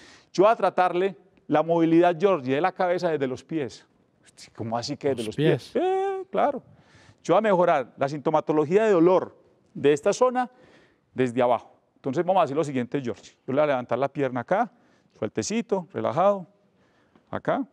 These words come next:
Speaker 1: Eso es. Entonces, miro cómo está la movilidad. Acá, miro el, el rango de movimiento. Miro cómo está aquí la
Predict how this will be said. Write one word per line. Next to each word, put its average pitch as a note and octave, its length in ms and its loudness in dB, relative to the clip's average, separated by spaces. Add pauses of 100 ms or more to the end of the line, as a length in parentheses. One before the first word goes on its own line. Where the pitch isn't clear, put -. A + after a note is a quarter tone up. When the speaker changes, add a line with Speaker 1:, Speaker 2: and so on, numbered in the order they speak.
(500)
Speaker 1:
Eso D#2 400 -10 (120)
es. - 260 -20
Entonces, A2 280 -12
miro B2+ 240 -2
cómo B2 160 -4
está A#2+ 140 -6
la A#2+ 80 -2
movilidad. A2+ 640 -2 (580)
Acá, E3+ 400 -4 (200)
miro A#2+ 200 -4
el, B2+ 160 -2 (120)
el G#2+ 100 -6
rango E3 460 0
de C3+ 60 2
movimiento. C3 680 -2 (1200)
Miro A2 180 -2
cómo B2+ 180 -2
está B2+ 200 -2
aquí B2+ 180 -6
la B2 220 0